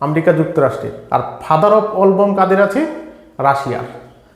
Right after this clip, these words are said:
তাহলে ভারতের কি বানানো দরকার? grandfather of all bomb। তাহলে লাদেন এখানে, আহ, তোমার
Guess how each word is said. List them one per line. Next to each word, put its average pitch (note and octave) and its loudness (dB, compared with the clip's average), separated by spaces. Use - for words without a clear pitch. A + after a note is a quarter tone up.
তাহলে C#3+ 0
ভারতের D#3+ 2
কি G3+ 0
বানানো G3+ 6
দরকার? F#3+ 2
grandfather F#3 2
of F3+ 4
all C#3 2
bomb। A2 0
তাহলে D3+ 4
লাদেন F3 4
এখানে, G3 2
আহ, F#3+ 2
তোমার E3 2